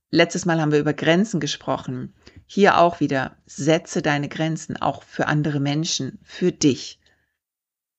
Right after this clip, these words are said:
Mach dir erstmal klar, bis wohin gehst du und was ist möglich und was ist nicht möglich. Und dann versuche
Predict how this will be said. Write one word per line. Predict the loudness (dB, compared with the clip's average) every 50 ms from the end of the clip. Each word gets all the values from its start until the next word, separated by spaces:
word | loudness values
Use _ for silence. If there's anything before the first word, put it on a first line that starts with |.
| _ _ _ _
Mach | _ 0 2 2 2 0
dir | -2 0 2 4 4 4
erstmal | 4 0 -2 -2 -4 -6 -4
klar, | -4 -4 -4 -4 -4 -4 -8 _ _ _ _
bis | _ -6 -6 -4 -2
wohin | 0 0 0 0 0 -2 0
gehst | 0 0 0 0 -2 -6 -10
du | -10
und | -8 -8 -10 -4 -4
was | -4 -4 -4 -8
ist | -12 -6 -2
möglich | 0 2 2 0 0 -4 -6 -6
und | -6 -6
was | -6 -8 -8 -10
ist | -14 -8 -6
nicht | -6 -6 -8 -8 -8
möglich. | -8 -8 -8 -10 -12 -14 -14 -14 -18 -20 -20 -20 -20 -20 -20 -20 -20 -20 _
Und | -6 -4 2 4
dann | 6 6 6 4 2 0 -2 -4 -8
versuche | -2 0 2 2 2 2 2 2 0 0 2 2 4 4 2 0 -2